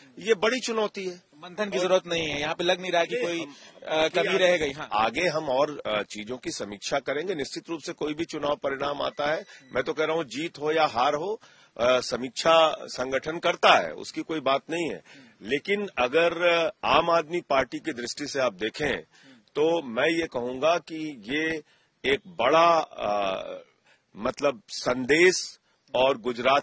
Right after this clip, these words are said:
Speaker 1: की जनता का आशीर्वाद है कि आम आदमी पार्टी को उन्होंने आज राष्ट्रीय दल बनाया।
Speaker 2: चलिए, एक आखिरी सवाल कि राष्ट्रीय पार्टी का जो दर्जा आपको मिल रहा है, तो क्या इसको सेले-, celebrate करने की आप तैयारी कर रहे हैं?
Speaker 1: पूरे देश के कार्यकर्ता celebrate करेंगे।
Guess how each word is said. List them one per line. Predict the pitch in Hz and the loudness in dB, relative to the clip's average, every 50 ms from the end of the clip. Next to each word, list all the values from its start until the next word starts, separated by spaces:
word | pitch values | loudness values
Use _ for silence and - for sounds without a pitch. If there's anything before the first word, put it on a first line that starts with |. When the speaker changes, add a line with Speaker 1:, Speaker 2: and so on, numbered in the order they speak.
| - - | 0 -6
Speaker 1:
की | 151 139 | -10 -6
जनता | 110 123 117 117 110 - 147 | -4 -6 -6 -4 -2 -4 -2
का | 147 - 147 | -2 -2 -6
आशीर्वाद | - - 104 110 110 - 180 196 185 170 156 131 117 98 | -4 -2 -2 -2 -2 0 -2 0 4 4 4 4 4 0
है | 98 120 156 190 208 | -4 -4 -4 -4 -4
कि | - - 170 | -6 -10 -12
आम | - - 110 117 135 131 131 | -6 0 2 2 4 4 2
आदमी | 123 123 117 120 131 | 0 0 -2 -4 -8
पार्टी | 120 - 110 107 107 98 101 123 | -8 -4 -4 -4 -4 -6 -8 -14
को | 117 - 143 | -10 -10 -8
उन्होंने | 143 139 139 139 139 | -8 -8 -8 -6 -4
आज | 135 117 110 104 | -2 -2 -2 -2
राष्ट्रीय | 104 98 95 - - - 98 82 | -2 -4 -4 -4 -8 -12 -12 -10
दल | 85 78 | -12 -12
बनाया। | 69 71 69 64 53 - | -12 -16 -18 -20 -20 -20
Speaker 2:
चलिए, | - - 160 165 165 165 185 | -20 -18 -18 -18 -16 -6 -4
एक | 196 202 - _ - 196 | -4 -4 -4 _ -6 -4
आखिरी | 180 160 - 185 185 | -4 -2 -4 -4 -6
सवाल | - 190 185 185 | -2 0 0 0
कि | 180 190 | 0 0
राष्ट्रीय | 143 147 143 143 - - 202 202 196 | 0 0 0 0 -2 -4 -6 -6 -4
पार्टी | - 156 147 147 147 - - 185 | 0 0 0 0 0 -4 -8 -4
का | 175 190 175 | -2 -2 -2
जो | 160 170 | -2 -2
दर्जा | 135 151 147 139 170 175 | -4 -4 -2 0 0 0
आपको | 156 143 - - 160 | 0 0 -2 -6 -8
मिल | 147 147 151 | -8 -8 -6
रहा | 147 156 | -4 -4
है, | 156 | -4
तो | 151 160 | -4 -4
क्या | 156 180 175 | -4 -4 -4
इसको | - 190 | -4 -6
सेले-, | 175 - 180 165 160 165 156 - - | -10 -4 -2 0 0 0 -2 -4 -6
celebrate | - 160 156 165 156 185 202 - | -4 -4 -4 -2 0 -2 -2 0
करने | - 190 185 185 185 | -2 -6 -6 -6 -6
की | 160 180 | -2 0
आप | 180 165 - - | 0 0 -2 -4
तैयारी | 160 160 156 156 156 156 | -4 -2 -2 -2 -2 -4
कर | - 160 143 | -4 -6 -4
रहे | 139 147 147 | -4 -6 -6
हैं? | 147 151 135 120 | -8 -8 -12 -12
Speaker 1:
पूरे | 127 147 143 | -10 -8 -6
देश | 117 120 131 147 151 - | -2 0 0 0 0 0
के | - - 165 | -2 -4 0
कार्यकर्ता | - 160 151 151 160 - 160 143 - - 165 | 4 4 4 4 4 0 -2 -2 0 0 0
celebrate | 156 - 160 156 160 151 156 160 160 - | 0 0 -2 -4 -2 -2 -4 -4 -4 -4
करेंगे। | - 170 170 180 175 196 | -8 -8 -8 -8 -12 -18